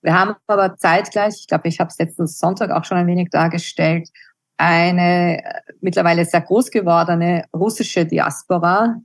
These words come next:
die im Jahr zwanzig zweiundzwanzig gekommen ist, die sehr, sehr viel Geld mitgebracht hat, ähm, und die beispielsweise gegen die russische Regierung regelmäßig demonstriert, was der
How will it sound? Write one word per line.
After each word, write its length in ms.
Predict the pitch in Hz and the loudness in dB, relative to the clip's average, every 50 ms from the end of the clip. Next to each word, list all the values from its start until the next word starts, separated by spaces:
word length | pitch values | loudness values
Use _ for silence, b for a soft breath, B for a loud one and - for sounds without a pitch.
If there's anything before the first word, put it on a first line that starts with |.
| _ _ - | _ _ -8
die 300 | 180 185 185 185 180 - | -6 -2 0 0 0 0
im 180 | - - 175 180 | 0 0 0 2
Jahr 160 | 190 175 - | 2 2 0
zwanzig 300 | - 180 175 165 - _ | 0 -2 -2 -2 -4 _
zweiundzwanzig 560 | - 170 165 180 185 175 190 180 170 - - | 0 2 2 2 2 0 -2 -4 -4 -6 -4
gekommen 400 | - 180 - - 170 170 196 220 | -6 -4 0 0 2 2 4 4
ist, 180 | 277 277 - - | 2 2 2 0
die 60 | 170 | 0
sehr, 160 | - 196 185 | 2 2 2
sehr 120 | - 180 | 2 0
viel 140 | 143 - 156 | 0 0 -2
Geld 300 | 151 156 147 151 143 - | 0 0 0 0 0 -2
mitgebracht 640 | 180 175 175 - - 175 - - 175 175 175 - - | -2 -4 -4 -4 -10 -10 -4 -2 -2 -2 -2 -2 -2
hat, 220 | - 254 302 - - _ _ b b b b b b b b b b b b _ - - | 0 0 0 -2 -8 _ _ b b b b b b b b b b b b _ -4 0
ähm, 800 | 175 180 185 185 185 185 190 196 196 190 190 190 - - - _ _ _ - | 2 2 4 2 2 0 0 -2 -2 -2 -4 -4 -6 -10 -20 _ _ _ -6
und 320 | - 196 202 202 202 196 - - - _ - | -4 -2 0 -2 -2 -4 -8 -14 -16 _ -6
die 80 | 208 | -4
beispielsweise 640 | 190 175 170 180 175 - - - 190 180 185 180 196 | 0 2 2 2 2 -2 -6 0 2 2 2 2 0
gegen 160 | 190 190 185 | -2 -2 0
die 60 | 185 | 0
russische 380 | 185 170 180 175 196 185 - 165 | 0 0 0 -2 -2 -4 -2 0
Regierung 420 | 175 175 170 - 180 165 180 170 165 | 0 0 0 0 -2 0 0 0 0
regelmäßig 540 | 156 160 165 165 156 151 147 - - 160 - | 0 0 2 2 0 0 -2 -4 -10 -10 -2
demonstriert, 680 | - 156 156 160 151 - - - 165 196 220 214 - B B B B - | 0 2 2 2 0 -2 -2 0 2 2 2 0 -4 B B B B -2
was 180 | 185 175 180 | -2 -2 0
der 300 | - 180 165 165 160 143 | 2 2 2 2 2 -2